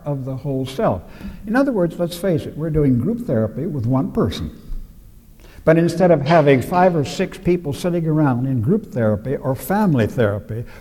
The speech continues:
what we're doing is that we're activating this one with hypnosis, and then we're activating this one with hypnosis, and then we're activating that one. Now, that occurs rather naturally in some cases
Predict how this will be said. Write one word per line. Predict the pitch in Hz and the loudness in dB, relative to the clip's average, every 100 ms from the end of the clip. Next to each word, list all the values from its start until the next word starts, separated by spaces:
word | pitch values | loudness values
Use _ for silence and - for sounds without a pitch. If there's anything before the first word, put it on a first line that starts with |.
| - | -6
what | 254 277 | -4 -4
we're | 285 214 | -4 -4
doing | 139 180 254 131 104 135 - | -2 0 0 0 -2 -4 0
is | 160 131 123 | 0 0 -2
that | 131 131 - - - | -4 -6 -18 -16 -2
we're | 127 131 - | 0 0 0
activating | - 254 - 104 120 104 113 107 | 0 2 2 8 8 8 6 6
this | 233 - | 6 4
one | 143 139 | -2 0
with | 135 123 | 0 0
hypnosis, | 190 175 185 226 - 139 - | -2 2 4 4 2 -8 -6
and | 123 | 0
then | 170 185 | 0 0
we're | 156 | 0
activating | 165 - 160 156 147 131 | -2 -2 0 2 2 4
this | 220 226 | 4 4
one | 127 | -8
with | 120 | -8
hypnosis, | 113 123 104 101 - 226 | -8 -6 -6 -6 -6 -10
and | 214 180 | -8 -4
then | 165 156 | -2 -2
we're | 160 | -4
activating | - 127 - 127 139 165 180 | -4 -4 -6 -8 -6 -6 -2
that | 247 247 110 | -2 -2 -8
one. | 82 76 - - - 208 - | -10 -14 -18 -20 -12 -12 -6
Now, | 233 220 - - - - | -6 -6 -12 -20 -20 -16
that | 170 262 294 | -4 -2 -2
occurs | 285 - 233 220 - | -4 -10 -2 0 0
rather | 185 196 160 | 0 0 2
naturally | 131 139 226 - - 120 131 139 | 0 0 -4 -6 -8 -8 -6 -4
in | 147 | -6
some | - 160 156 151 | -4 -4 -4 -4
cases | 247 254 - 90 - | -6 -4 -6 -8 -10